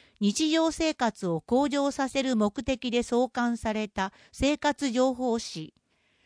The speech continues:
今月の特集は、紅茶ブーム到来、段ボール。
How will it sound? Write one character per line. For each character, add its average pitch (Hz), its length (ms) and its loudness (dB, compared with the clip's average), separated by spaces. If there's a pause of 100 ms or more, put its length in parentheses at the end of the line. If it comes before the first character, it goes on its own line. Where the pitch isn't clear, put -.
(300)
今 311 240 2
月 302 260 -2
の 269 160 2
特 247 300 -2
集 226 380 -2
は、 196 260 -4 (240)
紅 330 240 4
茶 320 200 2
ブ 320 100 0
ー 294 160 2
ム 180 100 -2
到 202 320 -2
来、 180 300 -6 (420)
段 262 320 0
ボ 269 220 2
ー - 20 0
ル。 156 240 -4